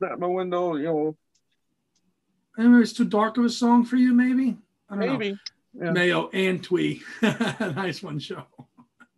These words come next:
Speaker 2: So, so you like it, but just something
Speaker 1: I
Speaker 2: about
Speaker 1: like
Speaker 2: it.
Speaker 1: it. I like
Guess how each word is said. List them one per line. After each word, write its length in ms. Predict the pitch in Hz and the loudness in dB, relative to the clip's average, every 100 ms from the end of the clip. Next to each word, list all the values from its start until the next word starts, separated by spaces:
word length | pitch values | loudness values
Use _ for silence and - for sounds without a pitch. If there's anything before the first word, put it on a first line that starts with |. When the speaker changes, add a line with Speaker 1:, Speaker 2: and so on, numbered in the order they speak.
| - _ - - _ - _ _ - - - - _ _ | -20 _ -20 -20 _ -20 _ _ -20 -20 -20 -20 _ _
Speaker 2:
So, 500 | - 208 202 196 - _ - _ | 2 6 6 4 -2 _ -20 _
so 120 | - | 6
you 180 | 262 247 | 10 12
like 320 | 247 294 277 | 10 8 6
it, 200 | 240 220 | 6 4
but 180 | - 208 | 4 0
just 200 | - 226 | 0 -4
something 280 | 226 208 202 | -2 -2 0
Speaker 1:
I 60 | 214 | 2
Speaker 2:
about 240 | 208 185 | 4 4
Speaker 1:
like 80 | 180 | 2
Speaker 2:
it. 20 | |
Speaker 1:
it. 80 | - - _ _ _ _ _ _ _ - | -4 -8 _ _ _ _ _ _ _ 0
I 40 | |
like 160 | 226 294 | 2 4